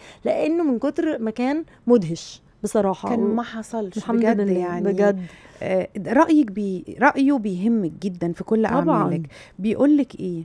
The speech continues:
Speaker 2: هو شايفك إزاي دلوقتي؟
Speaker 1: لا، هو الحمد لله أعتقد إنه هو دلوقتي
Speaker 2: راضي عن
Speaker 1: مبسوط
Speaker 2: بنوته.
Speaker 1: وراضي، الحمد لله، و-، وبيشجعني أكيد، وبيتفرج على كل حاجة طبعا. يعني مخلص جدا في ال-، في الهوم وركس بتاعته يعني.
Speaker 2: نصايحه ليكي إيه يا ريهام؟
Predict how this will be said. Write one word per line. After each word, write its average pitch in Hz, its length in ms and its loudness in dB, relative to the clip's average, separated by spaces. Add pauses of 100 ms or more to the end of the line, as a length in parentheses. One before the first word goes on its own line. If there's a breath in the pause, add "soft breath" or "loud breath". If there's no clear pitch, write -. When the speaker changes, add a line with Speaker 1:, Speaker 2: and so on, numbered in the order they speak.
(140)
Speaker 2:
هو 240 140 4
شايفك 262 420 -2
إزاي 196 340 -4
دلوقتي؟ 175 440 -4
Speaker 1:
لا، 214 160 0
هو 214 480 2
الحمد 233 400 -2
لله 196 360 -2
أعتقد 208 460 -8 (120)
إنه 202 80 -8
هو 202 280 -4
دلوقتي 190 480 -6
Speaker 2:
راضي 254 340 8
عن 240 160 10
Speaker 1:
مبسوط 226 160 8
Speaker 2:
بنوته. 233 420 4
Speaker 1:
وراضي، 240 680 12 (180 loud breath)
الحمد 247 380 4
لله، 208 460 4
و-، 190 760 4 (180)
وبيشجعني 196 680 -4
أكيد، 233 360 -8
وبيتفرج 196 1400 -2
على 185 140 0
كل 196 220 -2
حاجة 190 200 -4
طبعا. 226 640 -2 (100)
يعني 196 240 -8
مخلص 220 380 -4 (100)
جدا 220 360 -2
في 208 140 -8
ال-، 190 360 -4 (380 soft breath)
في - 120 -2
الهوم 240 320 12
وركس 196 240 6
بتاعته 208 480 4
يعني. 202 260 2
Speaker 2:
نصايحه 294 480 0
ليكي 226 280 -10
إيه 180 220 -6
يا 165 40 -8
ريهام؟ 160 340 -12